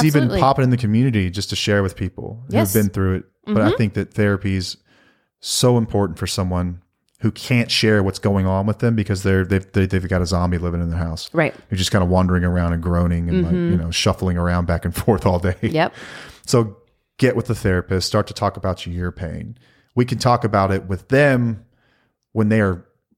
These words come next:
Speaker 1: actually ready to talk about it, when it's
Speaker 2: Mm-hmm.
Speaker 1: actually gonna mean something. That's important.
Speaker 2: Right.
Speaker 1: Um, having a non-judgmental attitude about it is tough to do. And, like, I hate even,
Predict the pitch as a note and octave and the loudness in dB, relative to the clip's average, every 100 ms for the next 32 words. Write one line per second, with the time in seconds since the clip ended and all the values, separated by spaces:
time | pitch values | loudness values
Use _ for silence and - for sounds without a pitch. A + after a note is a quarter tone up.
0 | _ _ - B2+ B2 F#2+ E2+ G2 G#2 E2 | _ _ 0 0 0 -2 2 2 2 0
1 | D#2+ D#2 - - C#2+ E2+ - G2+ F2 D#2 | -4 -8 -10 -14 -10 -10 -8 -4 -2 0
2 | G#2+ - G2 F2+ F#2 A2 A#2+ A2+ F2 E2 | 0 0 0 2 2 4 2 0 -4 -6
3 | G#2 G2+ G#2+ _ _ _ - F#2+ - E2+ | -10 -12 -16 _ _ _ -4 -2 -4 -8
4 | E2+ - - - - D3 - - - - | -10 -14 -20 -18 -14 -12 -12 -20 -20 -20
5 | _ _ - A2 G#2+ G#2+ G#2+ G#2 - _ | _ _ 0 2 2 0 -2 -6 -16 _
6 | _ _ _ - D3+ F3 D3 A2+ A2+ A#2 | _ _ _ -2 0 2 2 4 2 2
7 | A2 F#2+ G#2 G2+ - G2 G2 G#2 F2+ F2 | 0 0 -2 -4 -6 -4 -4 -4 -4 -4
8 | F2 F#2+ G2+ _ _ _ A#2+ - E3+ - | -2 -2 -4 _ _ _ -6 -2 -2 -2
9 | A#2 D3 F2 G2 A#2 C3+ C#3+ F#3 A3 G3+ | 0 0 0 -2 0 0 0 0 0 2
10 | E3 C#3 | 2 0